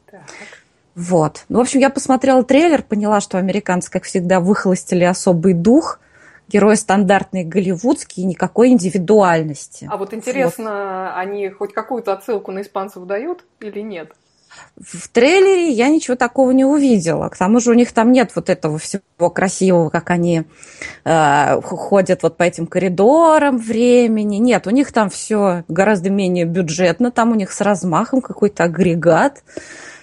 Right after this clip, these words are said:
Speaker 2: Ну, в общем, они, видимо, решили, что они сделали лучше и современнее, а мне кажется, что это какой-то кич
Speaker 1: Ну,
Speaker 2: дурацкий.
Speaker 1: надо,
Speaker 2: Ну,
Speaker 1: конечно, посмотреть,
Speaker 2: надо
Speaker 1: но
Speaker 2: посмотреть.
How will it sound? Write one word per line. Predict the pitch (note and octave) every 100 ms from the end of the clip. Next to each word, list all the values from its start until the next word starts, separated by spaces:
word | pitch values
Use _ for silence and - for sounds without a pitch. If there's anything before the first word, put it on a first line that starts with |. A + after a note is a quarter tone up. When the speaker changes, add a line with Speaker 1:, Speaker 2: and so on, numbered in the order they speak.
| -
Speaker 2:
Ну, |
в | C#4
общем, | D#4 - A#3
они, | A#3+
видимо, | A3 A3+ G3+
решили, | F#3+ G#3 - E3+
что | - E3+
они | F3
сделали | E3 D3+ E3 D#3+ D#3+ C#3+
лучше | F3+ G3+ G3+ -
и | F3+
современнее, | - E3+ F3 G#3 D4 F4+ C4 D#3+
а | D#3
мне | E3+
кажется, | A#3 F#3+ G3+ -
что | E3+ - E3+
это | F3+ -
какой-то | - - A3 A3+ B3+
кич | - - D#3+ -
Speaker 1:
Ну, | D#3
Speaker 2:
дурацкий. | E3+ E3+ D#3 - -
Speaker 1:
надо, | C4 C#4+
Speaker 2:
Ну, | D4
Speaker 1:
конечно, | C4 C#4 C4+
посмотреть, | B3 C4 B3+ C4+ F4+ A4 -
Speaker 2:
надо | A3+ C#4+ C#4+
Speaker 1:
но |
Speaker 2:
посмотреть. | B3 - C#4 C4 A#3+ F3 D3+ - -